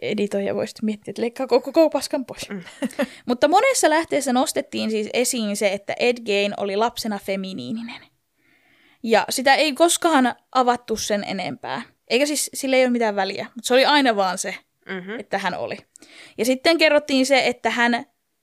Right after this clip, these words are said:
Speaker 1: mielellään, tai häntä kiinnosti tämä tarina tästä transnaisesta.
Speaker 2: Mm.
Speaker 1: Ja sitten on puhuttu myös sitä, että hän teki näitä naispukuja vaan siksi, että hän olisi ollut trans.
Speaker 2: Mhm.
Speaker 1: Ja että,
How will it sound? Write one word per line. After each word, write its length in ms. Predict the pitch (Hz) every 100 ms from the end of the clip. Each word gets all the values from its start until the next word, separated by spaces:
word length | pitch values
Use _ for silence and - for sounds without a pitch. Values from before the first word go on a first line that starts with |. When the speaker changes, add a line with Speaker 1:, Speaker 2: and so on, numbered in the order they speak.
| -
Speaker 1:
mielellään, 840 | 240 269 277 262 240 220 214 208 214 - 233
tai 160 | 226
häntä 200 | 262 247
kiinnosti 640 | 254 269 285 285 247 240 214
tämä 180 | 208
tarina 400 | 208 220 220 208
tästä 340 | 196 202 - 208
transnaisesta. 1040 | 226 214 208 - 156 120 120 - - - - -
Speaker 2:
Mm. 200 | 165 170 _ _ _ - - - -
Speaker 1:
Ja 100 | 226
sitten 480 | 254 254 254 240 -
on 260 | - 233 226
puhuttu 380 | 262 277 262 247
myös 360 | 226 220 214 -
sitä, 360 | 226 240 220 -
että 440 | 208 _ - 208 214 _ _ _ _
hän 180 | - 226
teki 200 | 220 226
näitä 240 | 220 214
naispukuja 1300 | 220 233 277 285 - _ - - 226 226 233 214 196
vaan 240 | 196 202 202
siksi, 360 | 233 220 -
että 180 | 196 196
hän 180 | 196 208
olisi 380 | 185 196 202 214
ollut 320 | 147 131 -
trans. 640 | 214 208 180 214 - - - _ _ -
Speaker 2:
Mhm. 180 | 180 196 302 _ _ _ _
Speaker 1:
Ja 200 | 240 196
että, 400 | 208 - 226 208